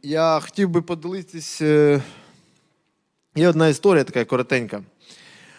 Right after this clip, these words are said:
Один селянин щодня ходив до світанку, от просипався зранку і до світанку ходив до церкви. І односельчани йому задавали постійно питання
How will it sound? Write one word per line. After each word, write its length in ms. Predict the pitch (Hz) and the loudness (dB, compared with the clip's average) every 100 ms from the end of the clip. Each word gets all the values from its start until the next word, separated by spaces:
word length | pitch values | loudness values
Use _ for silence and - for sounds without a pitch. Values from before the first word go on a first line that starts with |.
| _ | _
Один 420 | 151 151 220 214 | -4 0 2 2
селянин 600 | - 196 202 226 196 147 | 0 2 4 2 0 -6
щодня 520 | 131 165 151 190 190 117 _ _ _ | -6 -4 0 0 0 -4 _ _ _
ходив 360 | 143 135 170 131 - _ _ _ _ _ - | -4 2 0 0 -12 _ _ _ _ _ -4
до 220 | 156 156 | 2 2
світанку, 680 | - 139 - 170 180 165 139 | 0 -4 0 0 0 -2 -4
от 140 | 135 | -4
просипався 580 | 160 151 175 240 180 156 | -4 -6 -2 -2 -2 -4
зранку 360 | 143 135 120 | -2 -2 -4
і 40 | 131 | -4
до 140 | 143 | -4
світанку 480 | - 135 160 165 131 | -4 -4 -4 -4 -6
ходив 260 | 131 123 131 | -8 -6 -6
до 80 | |
церкви. 460 | 127 113 95 - 92 _ _ _ - - - _ _ _ - - - - _ | -6 -6 -8 -12 -20 _ _ _ -20 -20 -20 _ _ _ -18 -18 -18 -20 _
І 120 | 240 | -2
односельчани 760 | 254 247 226 220 175 254 247 214 | 2 2 2 0 2 2 2 -2
йому 260 | 190 196 196 | 0 0 0
задавали 540 | 175 175 190 190 170 | 0 0 0 0 -2
постійно 600 | 180 160 147 190 180 170 | -2 -4 -2 0 0 0
питання 760 | 165 147 - 151 120 104 101 | 0 -4 0 2 2 -2 -14